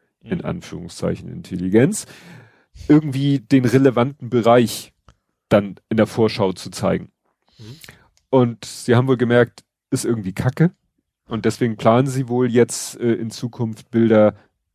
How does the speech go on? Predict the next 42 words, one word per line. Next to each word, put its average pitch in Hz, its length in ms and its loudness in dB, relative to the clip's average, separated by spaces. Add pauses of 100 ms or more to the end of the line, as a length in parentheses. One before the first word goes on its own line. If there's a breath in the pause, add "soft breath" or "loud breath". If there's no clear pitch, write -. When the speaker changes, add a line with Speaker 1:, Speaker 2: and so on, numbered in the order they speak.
(180)
Speaker 1:
dann 107 180 2
halt 110 180 2
ungecroppt 98 560 -8
zu - 100 -20
zeigen. 87 440 -6
Wenn 107 100 -6
du 110 80 -2
dann 107 160 0
halt 113 180 4
ein 110 60 -10
sehr 113 180 2
langes 110 300 0
Bild, 123 380 -4 (220 soft breath)
sehr 107 220 2
hochformatiges 120 920 0
Speaker 2:
Ah. - 60 -20
Speaker 1:
Bild 120 300 -2
postest, 120 540 -2
ja, 110 100 6
dann 110 180 0
ist - 180 -12
dein, 104 240 -2 (600)
dein 98 220 0
Tweet - 440 -8
halt, 101 360 2 (460 loud breath)
äh, 95 300 -2 (120)
im, 95 360 -6
in 110 100 -8
der 101 140 4
Timeline. 98 520 2 (220 loud breath)
Das 127 180 2
werden 220 200 4
bestimmt 180 280 -6
Leute 160 320 4
auch 139 140 0
versuchen 139 420 -4
auszunutzen 151 680 -4
für - 120 -8
irgendwelchen 127 360 -2
Scheiß, 147 460 2
aber 127 260 0
gut, - 300 -4